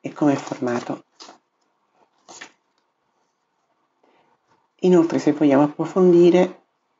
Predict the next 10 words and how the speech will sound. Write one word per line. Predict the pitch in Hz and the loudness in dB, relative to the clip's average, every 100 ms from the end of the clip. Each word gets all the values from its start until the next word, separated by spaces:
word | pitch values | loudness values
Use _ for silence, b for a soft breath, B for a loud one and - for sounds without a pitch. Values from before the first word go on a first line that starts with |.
| _ _ _ _ _ _ _ _ _ _ _ - | _ _ _ _ _ _ _ _ _ _ _ -6
abbiamo | 147 147 143 135 131 | -2 0 0 2 2
un | 139 143 | 0 -2
Q | - | -6
R | 131 - | -6 -6
code | - 160 151 151 165 165 - _ _ _ _ _ _ _ _ _ _ _ | -8 -4 0 2 0 -2 -8 _ _ _ _ _ _ _ _ _ _ _
che | - | -10
ci | 151 | -10
fornisce | 151 165 160 156 - 160 | -2 2 2 2 0 -2
ulteriori | 165 151 160 156 147 | -2 -2 0 2 2
informazioni | 143 147 135 135 - 127 123 131 | 0 -4 -4 -4 -6 -4 -4 -4